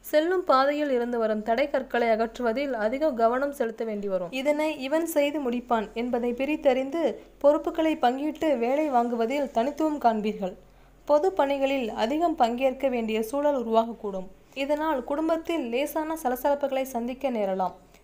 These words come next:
நெருங்கிய நண்பர்களுடன் கருத்து வேறுபாடு தோன்றும் வாய்ப்பு உண்டு. மனதில் துணிவினையும் அசாத்தியமான தைரியத்தையும் கொண்டிருப்பீர்கள். பிப்ரவரி இருபத்தி மூணாம் தேதி முதல்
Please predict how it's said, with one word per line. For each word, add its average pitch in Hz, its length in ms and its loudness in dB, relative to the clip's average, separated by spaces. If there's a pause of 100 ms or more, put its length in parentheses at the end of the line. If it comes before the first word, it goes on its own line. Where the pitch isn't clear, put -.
(120)
நெருங்கிய 349 460 0
நண்பர்களுடன் 262 680 -2
கருத்து 294 360 -2
வேறுபாடு 240 480 -2
தோன்றும் 226 420 -6
வாய்ப்பு 254 420 -2
உண்டு. 196 300 -6 (500)
மனதில் 320 540 0
துணிவினையும் 285 680 -4
அசாத்தியமான 302 680 -4
தைரியத்தையும் 277 680 -4
கொண்டிருப்பீர்கள். 208 680 -6 (420)
பிப்ரவரி 320 500 0
இருபத்தி 302 380 -4
மூணாம் 262 340 -2
தேதி 233 260 -2
முதல் 226 440 -2